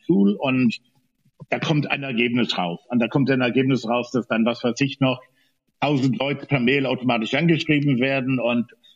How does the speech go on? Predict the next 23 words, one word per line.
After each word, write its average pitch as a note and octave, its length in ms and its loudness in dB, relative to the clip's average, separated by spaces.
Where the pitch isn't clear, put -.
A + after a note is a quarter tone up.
Vorname C#3+ 560 0
und A#2 120 -2
Nachname C3+ 520 0
sind A#2+ 140 2
in A#2 80 2
der - 20 -2
richtigen A#2+ 320 0
Reihenfolge. C#3+ 880 -2
Ich D3+ 140 2
meine, D#3+ 320 2
darum F#3+ 260 4
geht G#3 240 0
es. - 140 -6
Aber C3+ 140 -2
dann, F3+ 280 0
ohne D#3 220 4
zu D#3+ 160 0
fragen, A#2+ 400 -2
darf A#2+ 260 -4
man D3 160 4
heute C#3 240 2
überhaupt B2 320 -2
dahin? E3+ 480 2